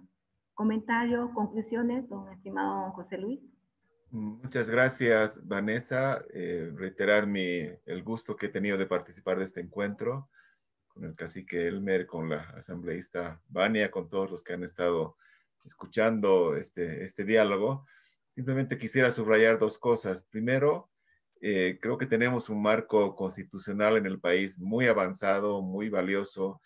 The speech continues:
Speaker 2: que reconoce el Estado plurinacional, que reconoce derechos colectivos, que reconoce justicia indígena, que reconoce la democracia comunitaria, la libre determinación, el autogobierno, el buen vivir. Hay,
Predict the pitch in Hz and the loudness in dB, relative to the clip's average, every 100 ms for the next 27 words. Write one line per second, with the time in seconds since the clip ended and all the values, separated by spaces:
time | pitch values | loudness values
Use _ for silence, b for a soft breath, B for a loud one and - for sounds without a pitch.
0 | b b _ - 87 87 92 90 104 101 | b b _ -14 -4 -4 -2 -2 -2 -2
1 | 90 85 90 92 90 - 82 78 80 - | -2 -2 2 4 4 0 -6 -4 -6 -8
2 | 80 90 95 92 82 85 85 90 101 92 | -4 0 0 0 -4 -6 -6 -6 -4 0
3 | 87 90 87 - 82 82 80 104 104 92 | 2 2 -4 -10 -8 -8 -8 -6 -4 0
4 | 87 - 80 82 85 90 - - 82 - | -2 -4 -14 -10 -8 -8 -12 -20 -18 -16
5 | 87 87 85 104 - 98 87 87 B B | -10 -8 -6 -6 -6 -8 -6 -6 B B
6 | B B - 85 90 92 95 87 87 80 | B B -14 -10 -6 -4 0 2 2 0
7 | 92 90 90 87 82 80 80 98 98 95 | -4 -2 -4 -4 -6 -6 -4 2 2 4
8 | 90 87 85 78 87 90 82 80 80 80 | 2 4 2 0 0 0 0 -2 -6 -6
9 | 76 76 - 101 101 98 82 73 82 82 | -6 -8 -6 -4 -2 -2 -2 -4 -6 -6
10 | 78 90 104 98 90 82 90 90 85 101 | -4 0 0 0 -2 -2 -2 -2 -4 -2
11 | 107 110 - | 2 2 2